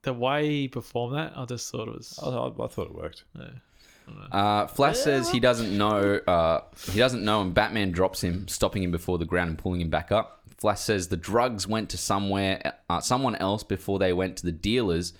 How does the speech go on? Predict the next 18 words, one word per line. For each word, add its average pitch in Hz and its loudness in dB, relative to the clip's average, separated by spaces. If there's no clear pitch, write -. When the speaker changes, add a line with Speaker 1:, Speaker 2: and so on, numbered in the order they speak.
Speaker 1:
Hmm. 117 -4
Speaker 3:
'cause 90 0
so-, - 2
something 107 -2
was 87 0
hidden 107 -2
in 78 -4
the 73 -8
drugs. - -6
Batman 107 2
asks 98 -2
what, 87 2
and 87 -2
he 98 0
says 95 2
he 92 2
doesn't 87 2
know. 80 0